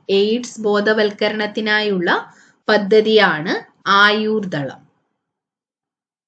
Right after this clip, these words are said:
വയോജനങ്ങൾക്ക് കൃത്രിമ ദന്തം വെച്ചു നൽകുന്നതിനുള്ള കേരള സാമൂഹ്യ നീതി വകുപ്പിന്റെ പദ്ധതിയാണ് മന്ദഹാസം. വയോജനങ്ങൾക്ക്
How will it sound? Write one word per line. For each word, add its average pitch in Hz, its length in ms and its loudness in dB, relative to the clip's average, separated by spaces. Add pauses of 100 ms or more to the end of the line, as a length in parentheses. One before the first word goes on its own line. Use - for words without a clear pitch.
(180)
വയോജനങ്ങൾക്ക് 320 1400 4 (180)
കൃത്രിമ 320 600 2
ദന്തം 254 580 2
വെച്ചു 240 320 0
നൽകുന്നതിനുള്ള 233 1160 0 (140)
കേരള 240 500 4
സാമൂഹ്യ 277 800 0
നീതി 240 440 -4
വകുപ്പിന്റെ 214 720 0
പദ്ധതിയാണ് 196 960 -2
മന്ദഹാസം. 208 880 -4 (840)
വയോജനങ്ങൾക്ക് 208 1300 2